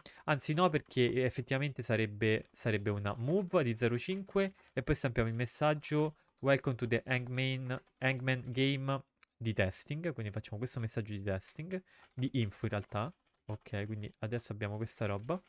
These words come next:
Ok, adesso io faccio semplicemente, faccio uno e faccio cargo run.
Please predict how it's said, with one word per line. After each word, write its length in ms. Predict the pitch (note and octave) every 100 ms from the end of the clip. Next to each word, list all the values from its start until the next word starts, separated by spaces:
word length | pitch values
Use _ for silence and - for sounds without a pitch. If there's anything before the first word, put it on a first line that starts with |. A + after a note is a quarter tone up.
| _
Ok, 200 | - A2+
adesso 400 | B2 A2+ C#3 D3
io 160 | A#2 A#2
faccio 260 | G#2 F#2+ G#2
semplicemente, 680 | A2 A2+ A2+ G#2+ G2+ -
faccio 420 | G#2+ A2 - - A#2+
uno 260 | D#3 F3+ E3+
e 20 |
faccio 320 | A#2+ - A#2
cargo 560 | C3 C#3 C#3 C3 C#3 - _ _ _ -
run. 340 | C3 D#3 F3